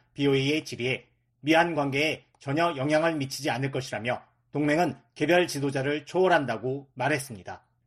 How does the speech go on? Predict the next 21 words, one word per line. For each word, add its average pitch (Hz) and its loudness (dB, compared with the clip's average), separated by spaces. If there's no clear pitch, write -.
이어 160 4
미한 175 2
관계의 156 0
모든 139 -4
측면, 139 -4
특히 147 -2
연합 170 2
군사 165 2
관계에서 131 -2
양국의 151 2
협력과 180 0
공조는 143 -2
전혀 160 2
줄어들지 143 2
않을 123 -2
것이라며 113 -8
마찬가지로 147 0
바이든 156 2
대통령의 165 -2
후보 165 -2
사퇴가 131 -4